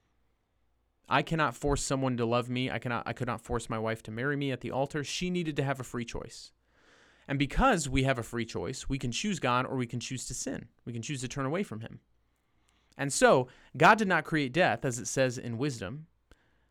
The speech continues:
nor does he rejoice in the destruction of the living. He is not one who causes anything evil, negative, destructive to happen. We do.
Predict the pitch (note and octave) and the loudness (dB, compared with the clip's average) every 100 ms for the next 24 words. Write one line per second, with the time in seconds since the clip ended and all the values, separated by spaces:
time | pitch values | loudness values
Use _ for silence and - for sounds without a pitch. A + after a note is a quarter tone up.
0 | _ _ - C3+ E3+ F3 D#3 B2+ C#3+ C#3+ | _ _ 0 4 4 4 2 4 4 2
1 | C3+ B2 - C3+ - B2+ A2+ A2 B2 A2 | -2 -2 0 0 0 -4 -2 -2 -4 -8
2 | A2 G3 G#3+ G3+ D#3+ C#3+ C#3 C#3 B2+ - | -6 -2 0 0 2 0 2 0 -2 -2
3 | D#3+ F3+ C#3+ C3+ C3 - - G3 A3+ D#3+ | 2 2 2 -2 -2 -8 -4 2 2 2
4 | A2 F2 A2 - _ _ _ _ _ _ | -2 -6 -8 -14 _ _ _ _ _ _
5 | _ E3 F3 D#3+ D#3+ D#3 C#3+ C#3+ C#3+ C#3 | _ 0 2 4 4 4 4 4 4 2
6 | C3 C3+ - C#3+ B2+ C3 A#2 A#2 A2+ G2+ | 2 -2 -2 0 0 -2 -6 -6 -4 -6
7 | - - _ _ _ _ _ _ _ _ | -8 -20 _ _ _ _ _ _ _ _
8 | _ _ _ B2+ D3+ G3 B2 - | _ _ _ -2 4 4 2 -8